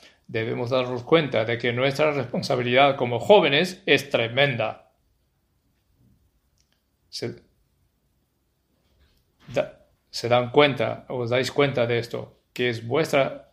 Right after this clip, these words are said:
responsabilidad. Yo os he con-, os he dicho, ya tengo sesenta y ocho años. El Señor necesita de jóvenes. Si en los años venideros muchos de nosotros somos perfeccionados,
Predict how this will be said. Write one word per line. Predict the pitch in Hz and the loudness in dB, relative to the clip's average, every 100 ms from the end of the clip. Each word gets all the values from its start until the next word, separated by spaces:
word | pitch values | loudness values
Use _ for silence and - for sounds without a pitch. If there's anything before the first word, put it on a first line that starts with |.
| _ - | _ -8
responsabilidad. | 123 - 117 113 131 190 175 110 | -8 -6 -6 -4 -2 -2 -2 0
Yo | 131 156 180 - _ _ _ - | 2 2 0 -6 _ _ _ -10
os | 135 123 | -8 -4
he | 127 | -4
con-, | 123 117 - _ 147 147 | -4 -6 -10 _ -10 -10
os | 117 | -6
he | 123 | -4
dicho, | 139 139 117 - 165 | -4 -4 -8 -10 -8
ya | 117 117 | -8 -6
tengo | 123 120 | -4 -4
sesenta | 117 110 113 117 | -4 -6 -6 -2
y | 120 | -2
ocho | 131 131 131 - | -2 -2 -4 2
años. | 156 127 113 - - - | 2 2 -4 -10 -20 -6
El | 120 | -4
Señor | 123 127 135 | -2 -2 -2
necesita | 120 113 113 - 117 117 143 - - _ | -4 -6 -6 -8 -4 0 0 -2 -8 _
de | 127 127 143 | 0 0 -2
jóvenes. | - - 170 185 147 117 - - - _ | -8 -2 0 2 0 -2 -6 -18 -20 _
Si | - 123 | -8 -4
en | 120 | -2
los | 113 - | -2 -4
años | - 131 123 | -4 -2 -4
venideros | 120 120 117 135 156 139 139 | -4 -4 -2 0 2 0 -2
muchos | 139 139 147 | -4 0 0
de | |
nosotros | 131 127 135 135 131 | 0 -2 -2 -2 -2
somos | 123 120 | -2 -4
perfeccionados, | - 117 - 110 - - 110 110 127 131 143 | -2 -4 -2 -8 -8 -8 -4 2 2 2 -2